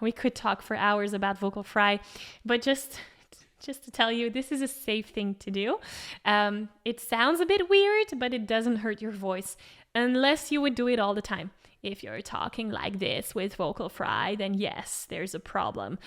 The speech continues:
But if you're just <laughs> doing vocal fry here and there,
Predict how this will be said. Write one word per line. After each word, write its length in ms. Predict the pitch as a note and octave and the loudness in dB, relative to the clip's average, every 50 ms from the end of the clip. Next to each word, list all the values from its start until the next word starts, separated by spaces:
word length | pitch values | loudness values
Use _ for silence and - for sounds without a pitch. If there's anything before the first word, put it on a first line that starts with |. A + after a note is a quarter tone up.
| - - - - - | -16 -18 -18 -14 -4
But 100 | - B3 | 2 4
if 140 | D4 D4+ - | 4 4 6
you're 80 | F4+ | 4
just 340 | E4 E4+ E4+ E4 - - - - | 4 6 4 4 2 -2 -8 -2
<laughs> 80 | - | 0
doing 300 | A3+ A3+ B3 C4+ C4+ C4 | 2 2 2 2 2 0
vocal 300 | A3 A3+ G#3+ A3+ - G#3+ | 0 -2 -4 -4 -4 -8
fry 300 | G3+ - - G#3+ G#3+ G#3 | -10 -8 -4 -4 -4 -4
here 240 | A3 - - B3+ B3+ | -4 -8 -8 -6 -4
and 160 | B3+ B3 A#3+ | -4 -2 0
there, 240 | G#3+ G3+ G#3 G#3 G#3 | 0 2 2 0 -2